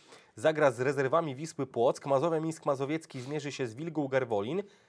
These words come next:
Mazur Karczew podejmie K S Raszyn, M K S Przasnysz zagra z K S C Katroszyn, Ząbkowia Ząbki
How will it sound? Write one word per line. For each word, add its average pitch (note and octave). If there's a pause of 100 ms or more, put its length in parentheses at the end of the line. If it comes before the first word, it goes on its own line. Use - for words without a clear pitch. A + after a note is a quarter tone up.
(320)
Mazur F3
Karczew E3+
podejmie D3+
K D3
S D3
Raszyn, F3+
M C3
K B2+
S B2
Przasnysz B2+
zagra A#2
z -
K A#2+
S A2+
C B2
Katroszyn, D#3 (540)
Ząbkowia E3+
Ząbki D3+